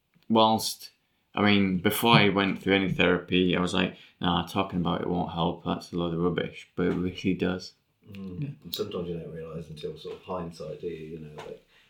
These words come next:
Speaker 2: a few days after you spoke, it just feels like there's this weight lifted off
Speaker 3: Yeah.
Speaker 2: you.
Speaker 3: I, I know, I,
Speaker 2: Shoulders.
Speaker 3: you touched on it as well, like, and for me as well, this is almost like a mini therapy session.
Speaker 1: Yeah.
Speaker 3: Just, just sat there talking, and you forget the microphone's there, you forget the
Speaker 2: Mm.
Speaker 3: camera's there,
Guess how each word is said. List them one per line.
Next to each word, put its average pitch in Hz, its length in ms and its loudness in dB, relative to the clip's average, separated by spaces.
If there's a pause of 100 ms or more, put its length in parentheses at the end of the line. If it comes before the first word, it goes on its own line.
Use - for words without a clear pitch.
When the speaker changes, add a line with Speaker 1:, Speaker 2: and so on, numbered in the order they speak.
(120)
Speaker 2:
a - 40 -20
few 82 200 -6
days 80 220 -8
after 76 280 -12
you 76 80 -10
spoke, 78 520 -8
it - 140 -16
just - 340 -14
feels 80 300 -12
like - 120 -12
there's - 140 -12
this - 180 -12 (120)
weight 90 320 -6
lifted - 300 -14
off 78 160 -8
Speaker 3:
Yeah. - 80 -10
Speaker 2:
you. - 80 -16 (220)
Speaker 3:
I, 156 120 -4
I 165 120 0
know, 170 160 0
I, 127 180 0
Speaker 2:
Shoulders. - 320 -4
Speaker 3:
you 196 200 2
touched - 380 0
on 135 100 -2
it - 100 -4
as - 60 -6
well, 151 200 2
like, 143 200 0 (840)
and 143 200 -4
for - 120 -2
me 151 160 6
as 139 100 2
well, 139 140 0
this 151 120 0
is 151 80 -4
almost 147 360 2
like 147 320 0
a 139 160 0 (560)
mini 151 300 4
therapy 135 420 2
session. 131 400 -2
Speaker 1:
Yeah. 131 60 2
Speaker 3:
Just, 156 400 2 (340)
just 185 240 6
sat 185 160 8
there 165 120 4
talking, 156 260 2
and 170 120 8
you - 60 0
forget - 420 4
the 147 60 2
microphone's 135 600 -4
there, 131 120 -8
you 139 120 -8
forget - 220 -8
the - 60 -10
Speaker 2:
Mm. - 60 -6
Speaker 3:
camera's 131 480 -2
there, 143 260 -2